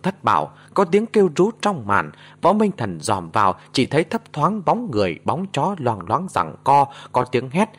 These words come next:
"Chịu, chịu, em chịu xuống." Mụ Dạ Xoa cười rú lên một tiếng,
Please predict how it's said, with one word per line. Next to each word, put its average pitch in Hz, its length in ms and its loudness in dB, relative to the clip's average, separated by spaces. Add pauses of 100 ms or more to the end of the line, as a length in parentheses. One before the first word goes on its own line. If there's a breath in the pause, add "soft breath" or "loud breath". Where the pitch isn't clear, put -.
(160 loud breath)
"Chịu, 165 320 4 (180 loud breath)
chịu, 185 360 4 (180 loud breath)
em 113 200 -2
chịu 101 280 -2
xuống." 165 340 -4 (340 loud breath)
Mụ 160 120 4
Dạ 151 140 2
Xoa 214 200 2 (120)
cười 95 300 2
rú 156 260 -2
lên 156 180 0
một 87 200 -6
tiếng, 165 240 -2